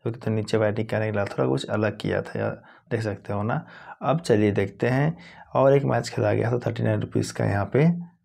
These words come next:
ड्रीम इलेवन ऐप में। इसमें देखिए कौन फर्स्ट रैंक में आया है, देखिए, और इसका पॉइंट देख सकते हो, नाइन हंड्रेड एटी नाइन पॉइंट फ़ाइव पॉइंट्स ला के फर्स्ट रैंक में आया। और इसका टीम नेम है कर्फी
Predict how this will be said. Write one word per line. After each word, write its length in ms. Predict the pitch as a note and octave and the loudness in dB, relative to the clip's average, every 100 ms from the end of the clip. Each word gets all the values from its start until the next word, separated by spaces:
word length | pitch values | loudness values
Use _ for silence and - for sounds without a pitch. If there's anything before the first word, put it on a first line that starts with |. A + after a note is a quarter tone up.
| _ _ _ - | _ _ _ 0
ड्रीम 180 | A2 A2+ | 4 4
इलेवन 300 | A2 A2 F#2+ | 4 2 4
ऐप 240 | A2+ B2+ | 2 2
में। 400 | B2+ C#3 E3 - - _ _ _ _ _ _ | 0 2 0 -4 -20 _ _ _ _ _ _
इसमें 300 | B2+ B2+ D#3+ | 0 4 6
देखिए 260 | B2+ A#2+ C3 | 6 4 2
कौन 200 | B2 B2 | 2 2
फर्स्ट 320 | A#2+ A#2+ - | 2 0 2
रैंक 160 | A2+ A2+ | 2 2
में 140 | G#2+ | 2
आया 100 | G#2 | 2
है, 80 | A#2+ | 2
देखिए, 480 | A2 A2 A#2+ D3 E3+ - - - - _ | 0 0 0 0 -2 -10 -20 -20 -20 _
और 260 | A2 A#2+ B2 | 2 4 4
इसका 260 | B2 - | 2 0
पॉइंट 280 | B2 A2+ A#2 | 0 2 2
देख 80 | A#2 | 2
सकते 320 | - A2+ A2+ | 0 -2 0
हो, 200 | A2 B2 | 0 0
नाइन 360 | A#2 A2+ A#2+ C3+ | 0 2 2 2
हंड्रेड 260 | A#2 B2 | 2 2
एटी 240 | B2 A2+ A2+ | 2 2 0
नाइन 260 | A#2 B2+ | 0 -2
पॉइंट 380 | C3 B2 B2 B2 | -2 -2 -2 -4
फ़ाइव 380 | - - A#2 B2 | -4 -2 0 0
पॉइंट्स 260 | A#2+ A#2+ A#2 | -2 0 0
ला 120 | G#2+ | -2
के 220 | A2 A2 | 0 -2
फर्स्ट 380 | - A#2 A#2 G2+ | -2 -4 -2 -2
रैंक 180 | G2+ G#2+ | -2 -2
में 80 | A2 | 0
आया। 300 | G#2+ B2+ E3 - - - - | 2 0 -2 -8 -20 -6 0
और 180 | B2+ | 2
इसका 280 | C3+ - B2+ | 2 0 -2
टीम 360 | A#2 A#2 A#2 B2 | -2 2 2 4
नेम 240 | A2 G#2 | 2 0
है 520 | G#2+ B2 D#3 E3+ - - _ - | 2 2 0 -4 -12 -20 _ -4
कर्फी 720 | A#2 A2+ - C#3 D3+ E3+ | 0 0 0 2 2 0